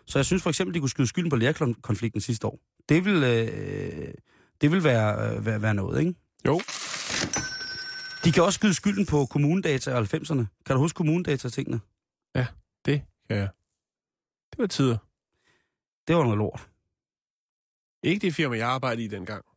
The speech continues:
Speaker 1: Ej,
Speaker 2: Der var
Speaker 1: okay.
Speaker 2: de store kunden.
Speaker 1: Ja, ja, de var store kunden.
Speaker 2: Ja.
Speaker 1: Men kunne de f-, kommunedata
Speaker 2: Det
Speaker 1: finde ud af det?
Speaker 2: Betale, men de, jeg ved
Speaker 1: Lige
Speaker 2: ikke, om
Speaker 1: præcis.
Speaker 2: de kunne finde ud af det.
Speaker 1: Nå.
Speaker 2: Det er jo
Speaker 1: I hvert fald, øh, skyd gerne skylden på noget offentlig data, øh, da-, dataoverflod eller kvababbelse.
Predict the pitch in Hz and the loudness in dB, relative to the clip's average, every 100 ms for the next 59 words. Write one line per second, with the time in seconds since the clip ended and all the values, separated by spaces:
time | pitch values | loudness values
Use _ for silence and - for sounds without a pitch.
0 | - 101 143 143 117 117 120 123 110 107 | -4 2 2 2 0 0 0 -2 -4 -4
1 | - 139 143 - 123 110 107 - 185 - | -4 0 0 2 0 0 -2 0 0 2
2 | 131 104 95 104 - _ _ _ 120 107 | 0 0 -2 -6 -8 _ _ _ 0 0
3 | - 104 98 - - - - - - 127 | 0 -2 -2 -6 -18 -18 -14 -14 -6 0
4 | 127 165 143 117 - 143 143 113 113 - | 2 2 0 -2 -2 0 0 0 0 -4
5 | 117 98 - - 87 78 151 139 110 101 | -6 -8 -10 -14 -14 -2 2 2 0 -2
6 | 95 - 95 104 104 104 104 120 113 - | -8 -8 -6 -6 -2 -2 0 -4 -6 -12
7 | - 156 156 - 151 147 139 - 151 143 | -2 4 4 4 2 2 0 0 0 0
8 | 143 147 165 - 156 156 143 139 123 120 | 0 0 -2 -2 -2 -2 0 0 2 2
9 | 113 123 147 127 113 107 120 113 - 113 | 0 -2 -4 -2 -2 0 -2 -4 -2 0
10 | 110 101 101 107 104 113 120 117 113 120 | 0 -2 -4 -2 0 0 2 2 2 0
11 | 113 117 107 101 101 - 120 - 98 98 | 0 0 0 0 -4 -8 -10 -8 -4 -6
12 | 104 - | -6 -10